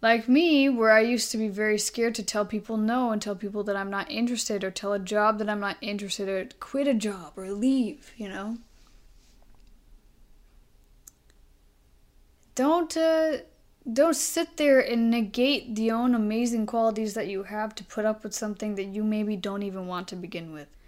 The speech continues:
Set it free and allow what's meant for you to come your way. You, you have one life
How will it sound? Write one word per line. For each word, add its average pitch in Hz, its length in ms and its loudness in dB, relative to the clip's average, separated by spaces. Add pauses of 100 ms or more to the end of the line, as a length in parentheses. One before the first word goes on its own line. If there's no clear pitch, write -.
(340)
Set 247 300 2
it 262 140 4
free 208 560 0 (680)
and 202 140 -6
allow 196 320 0
what's 202 280 -4
meant 208 280 -4 (140)
for 202 200 -8
you 185 440 -8 (360)
to - 120 -14
come 190 280 -10
your 175 200 -12
way. 185 320 -14 (920)
You, 220 220 -6
you 247 260 -4
have 233 140 -6
one 262 220 -2
life 262 240 -4